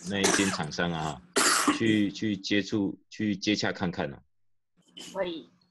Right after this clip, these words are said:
Speaker 1: 啊，然后那个社长就是有点头答应做那个红布条嘛，啊，看看有没有，有没有钱。那你那边现在还，还需要，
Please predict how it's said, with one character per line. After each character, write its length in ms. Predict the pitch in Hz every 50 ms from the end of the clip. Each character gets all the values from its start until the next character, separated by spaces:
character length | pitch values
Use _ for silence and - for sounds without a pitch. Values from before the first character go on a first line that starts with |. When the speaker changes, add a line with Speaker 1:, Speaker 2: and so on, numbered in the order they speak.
| _ _ _ _ -
Speaker 1:
啊， 80 | 135 147 - - _ _ _ _ _ _ _ _ _ -
然 180 | - 131 131 143
后 220 | 151 156 147 147
那 160 | 147 151 151
个 480 | - 139 131 120 117 113 107 78 - -
社 160 | - - 160
长 320 | 123 113 98 98 95 95
就 120 | 92 110 123
是 180 | 117 123 127
有 120 | 113 101 98
点 320 | - - 95 90 80 76
头 160 | 73 85 82
答 260 | 85 - - 101 101 104
应 240 | 104 98 95 95 90 -
做 240 | - - 113 104 95
那 120 | 95 95
个 440 | 92 90 87 85 82 80 78 78 76
红 160 | 76 82 82
布 160 | 90 101 101
条 240 | 90 - 76 71 64
嘛， 120 | 64 - -
啊， 180 | - - - 101
看 140 | - 123
看 100 | 117 117
有 120 | 113 98 85
没 100 | 90 104
有， 160 | 104 95 - -
有 100 | - 85
没 80 | 95
有 40 | 95
钱。 220 | 92 - - - - -
那 100 | 135 143
你 140 | 127 107 107
那 100 | 123 120
边 160 | 113 123 120
现 140 | - 131 113
在 120 | 120 110
还， 320 | 92 87 90 92 95 95 - _ _ _ _ _ _ _
还 140 | - 92 95
需 240 | 92 - - 110 113
要， 260 | 117 110 107 101 87